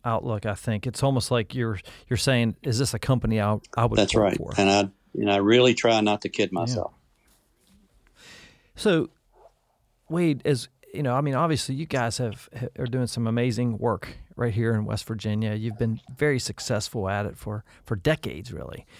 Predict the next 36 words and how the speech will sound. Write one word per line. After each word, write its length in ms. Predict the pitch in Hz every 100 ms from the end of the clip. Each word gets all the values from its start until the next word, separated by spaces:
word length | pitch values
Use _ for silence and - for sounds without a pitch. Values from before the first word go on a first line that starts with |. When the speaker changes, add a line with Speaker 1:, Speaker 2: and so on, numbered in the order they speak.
| - -
Speaker 1:
Um, 380 | 104 117 110 104 - - - _ _ _ _ _ _
is 140 | - 120
there 140 | 160
anything 440 | 226 214 - 151 139
that 80 | -
we 120 | 135
haven't 260 | 139 -
covered 340 | - 143 131 104
that 140 | -
you 80 | 131
would 120 | 139
like 240 | 113 110 110
our 340 | 123 123 - -
listeners, 460 | 131 117 - 120
our 200 | 113 117
audience 380 | 117 123 113 104
to 100 | -
know 300 | 110 117 113
about 460 | 101 113 110 - - - -
T 180 | - 135
M 120 | 127 117
C 180 | -
Technologies 920 | 110 123 - 117 113 110 107 110 107 -
of 140 | 104
West 240 | 110 110
Virginia 520 | - 101 120 113 113 107
and, 260 | 104 101 - - - -
and 120 | 110
the 60 |
work 200 | 110 120
that 100 | -
you 100 | 85
guys 240 | 101 104 101
are 60 |
doing 300 | 104 104 98
here? 280 | 87 104 98